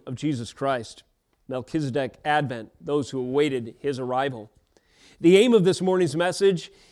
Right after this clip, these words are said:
is to inspire worship, worship in us, his people, given the prophecies and the fulfillment of the incarnation of Jesus Christ, our Savior and Lord. With that introduction, as you're able, would you stand out of reverence for God's word?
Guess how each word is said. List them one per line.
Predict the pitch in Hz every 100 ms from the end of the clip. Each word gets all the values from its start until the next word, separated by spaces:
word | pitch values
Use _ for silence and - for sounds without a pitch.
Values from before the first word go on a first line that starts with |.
| -
is | 160 156
to | 190
inspire | 175 - 196 202 202 185
worship, | 170 208 - 131 -
worship | 170 208 226 185
in | 175
us, | 196 170
his | 170 -
people, | 208 175 165
given | 135 170 202
the | 190
prophecies | - 175 190 202 233 240 240 254 - - -
and | 156 185
the |
fulfillment | 156 165 - 220 220 185 156
of | 156
the | 147 170
incarnation | 170 156 151 151 147 -
of | 131 104
Jesus | 160 139 143
Christ, | - 147 127 113 _ _ _ -
our | 127 123
Savior | - 139 123 113
and | - 120 117
Lord. | 120 113 104 _ _ _ _ _ _ _
With | 139
that | 180 175
introduction, | 170 170 160 160 165 - 165
as | 160 131
you're | 143
able, | 160 165 156 143
would | 143 175
you |
stand | - - 180 185
out | 175
of | 143
reverence | 151 160 170
for | - 151
God's | 151 160 135
word? | 143 160 175